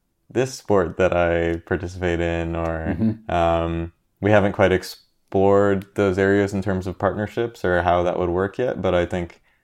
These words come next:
Speaker 1: it's definitely applicable to all sorts of different, either broadcast races or sports, or when, just when there's a fast-moving object that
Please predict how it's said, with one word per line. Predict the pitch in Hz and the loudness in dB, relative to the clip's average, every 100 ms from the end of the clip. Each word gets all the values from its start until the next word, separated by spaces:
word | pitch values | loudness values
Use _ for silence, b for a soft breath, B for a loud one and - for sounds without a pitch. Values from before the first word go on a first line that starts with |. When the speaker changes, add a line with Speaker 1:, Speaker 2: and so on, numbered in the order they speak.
| _ | _
Speaker 1:
it's | 95 90 | -10 -2
definitely | 101 - 92 | -2 -2 -4
applicable | 87 - 87 90 82 82 | -4 -4 -6 -6 -4 -6
to | - | -6
all | 82 80 | -6 -6
sorts | - 85 - - | -10 -12 -12 -14
of | - - 113 _ _ _ _ _ _ _ _ _ _ _ | -14 -14 -16 _ _ _ _ _ _ _ _ _ _ _
different, | - - - - - _ _ | -14 -10 -10 -12 -16 _ _
either | 98 87 85 82 80 80 _ _ _ _ _ _ _ _ - | -6 -2 -2 -2 -4 -12 _ _ _ _ _ _ _ _ -2
broadcast | 95 90 - 87 - | 0 0 0 -2 0
races | 117 120 117 110 98 | 0 0 2 0 2
or | 90 | 0
sports, | - - 113 113 113 - | -2 -2 2 2 0 -2
or | 95 | 0
when, | 92 90 90 87 - _ _ _ - | 0 -2 -4 -6 -10 _ _ _ -4
just | 101 - | -4 -2
when | 98 | 0
there's | 92 90 | 0 2
a | 90 85 - _ _ _ _ _ _ _ _ | 0 0 -6 _ _ _ _ _ _ _ _
fast-moving | 110 110 - 113 110 98 85 | 4 4 2 -2 -2 0 4
object | 95 95 104 101 - - | 4 4 0 0 -2 -8
that | 90 87 82 - | 0 0 0 -4